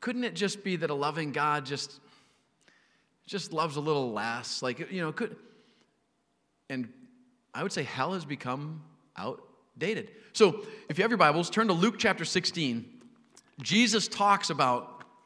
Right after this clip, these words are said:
hell specifically. Actually, Jesus talks more about hell than he does about heaven. There are more verses in Scripture about hell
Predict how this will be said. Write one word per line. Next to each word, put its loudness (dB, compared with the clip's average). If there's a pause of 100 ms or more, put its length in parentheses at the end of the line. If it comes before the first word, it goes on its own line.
(760)
hell 0 (100)
specifically. -4 (420)
Actually, 4
Jesus 0
talks 0
more 2
about 2
hell 2 (320)
than 0
he 0
does 4
about 2
heaven. -2 (1300)
There 2
are 6
more 4
verses -2
in -4
Scripture -2
about 0
hell 0